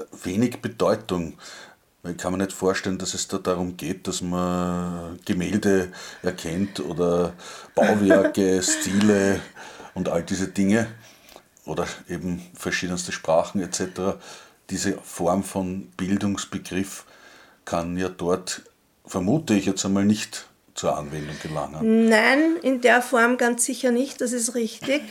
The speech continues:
Speaker 2: Aber wenn ich, also ich habe jetzt ein Projekt gemacht, wo es darum geht, äh, um Erzählen,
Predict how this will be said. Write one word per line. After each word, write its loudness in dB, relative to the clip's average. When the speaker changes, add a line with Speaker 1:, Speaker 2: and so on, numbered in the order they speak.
Speaker 2:
Aber 6
wenn 6
ich, 0
also 4
ich 2
habe 4
jetzt 0
ein 4
Projekt 2
gemacht, 0
wo -6
es -4
darum -2
geht, 4
äh, 4
um 4
Erzählen, 4